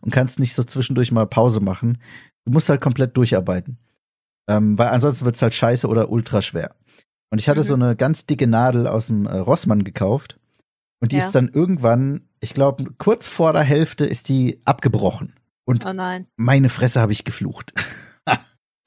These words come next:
Speaker 1: Also da hab ich richtig laut geflucht. Und das war kurz vor, äh, Ladenschluss. Dann bin ich nochmal schnell in Rossmann runtergefahren, hab mir alle Nadeln gekauft, die es gab in der Größe so. Also eine.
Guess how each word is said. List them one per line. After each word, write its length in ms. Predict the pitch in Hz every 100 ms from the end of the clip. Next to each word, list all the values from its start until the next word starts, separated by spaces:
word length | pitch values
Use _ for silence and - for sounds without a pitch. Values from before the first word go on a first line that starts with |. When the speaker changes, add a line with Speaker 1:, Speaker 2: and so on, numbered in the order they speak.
| 311 254 -
Speaker 1:
Also 220 | 139 131
da 120 | 151
hab 60 | 160
ich 160 | 147
richtig 260 | 160 151 131
laut 240 | 139 143
geflucht. 540 | - - 135 139 - - _ _ _ _ _ -
Und 100 | 131
das 140 | 127
war 140 | 139
kurz 400 | 131 - 175 -
vor, 580 | - - 147 143 143 131
äh, 160 | 120 117
Ladenschluss. 840 | 117 135 151 120 - 120 - - _ _ _ _ _ -
Dann 120 | 123
bin 100 | 180
ich 80 | 160
nochmal 220 | 151 139
schnell 320 | - 156 156
in 100 | 139
Rossmann 400 | 120 160 - 110
runtergefahren, 760 | 104 104 104 95 - 98 110 120 _ _ _
hab 160 | - 123
mir 440 | 147 139 135 - _ _
alle 220 | 151 185
Nadeln 420 | 165 139 156 151 135
gekauft, 480 | 120 135 131 -
die 60 | 127
es 260 | 120 - -
gab 320 | 117 127 -
in 120 | 123
der 140 | 113
Größe 400 | 104 110 113 117
so. 280 | 107 110 131 - - - _
Also 200 | - - -
eine. 340 | 113 113 123